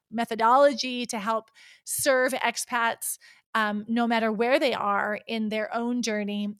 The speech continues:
as well as some hard-hitting business insight on how you can amplify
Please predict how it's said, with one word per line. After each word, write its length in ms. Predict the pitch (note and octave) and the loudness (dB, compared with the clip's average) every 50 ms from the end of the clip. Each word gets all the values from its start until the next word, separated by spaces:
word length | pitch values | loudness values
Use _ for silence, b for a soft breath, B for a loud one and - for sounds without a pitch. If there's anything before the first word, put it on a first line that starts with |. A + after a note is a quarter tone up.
| _ - | _ 0
as 340 | A#3 B3 C4 C4 G#3 - - | 2 2 2 0 -2 -2 0
well 260 | A#3+ A3+ A3 A3 G#3+ - | 2 2 2 2 0 0
as 460 | A3 A3 G#3+ G#3 G#3 G#3+ G3+ F#3+ - B B B B B B | 0 0 0 0 -2 -2 -4 -6 -8 B B B B B B
some 440 | - - - B3+ A#3 A3+ A3+ A3 A3 | -8 -4 0 0 2 2 0 -2 -4
hard-hitting 760 | - - - - C#4 C#4+ C#4 D4+ B3+ G#3 C4+ A#3 A#3 A3+ A3 F#3+ | -8 -8 -4 -2 0 0 0 -2 -4 -6 -6 -4 -4 -4 -2 -2
business 400 | A3+ A3+ - - A3+ A3 - - | -2 -2 -2 -2 -4 -6 -6 -6
insight 520 | A3 A3 G#3+ G#3 - A3+ G#3 G3+ G#3 G3+ - | -6 -4 -4 -4 -4 -2 -2 -2 -4 -4 -4
on 120 | A3 A3 | -6 -6
how 140 | G3+ F3+ G#3+ | -4 -4 -6
you 160 | G3+ G#3 F#3+ | -6 -6 -8
can 160 | - A3 G#3 | -8 -10 -10
amplify 680 | - - G3+ G3 G3 G#3+ G3+ F#3+ - G3 F3+ F#3 F#3 | -8 -8 -8 -8 -8 -8 -10 -8 -8 -8 -8 -8 -8